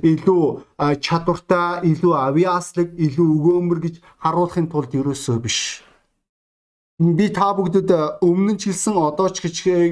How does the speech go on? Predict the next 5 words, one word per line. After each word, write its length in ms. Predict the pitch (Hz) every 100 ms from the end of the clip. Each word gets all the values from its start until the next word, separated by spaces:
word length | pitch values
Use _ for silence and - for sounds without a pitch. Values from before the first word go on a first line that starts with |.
| 151
хэлье. 400 | 139 139 110 - - _ -
Би 640 | 151 208 220 202 156 - - _
пастрын 560 | - 190 202 - 202 190
хувьд 320 | 170 135 135
баясгалангийн 1120 | 139 165 165 160 208 208 202 220 165 117 -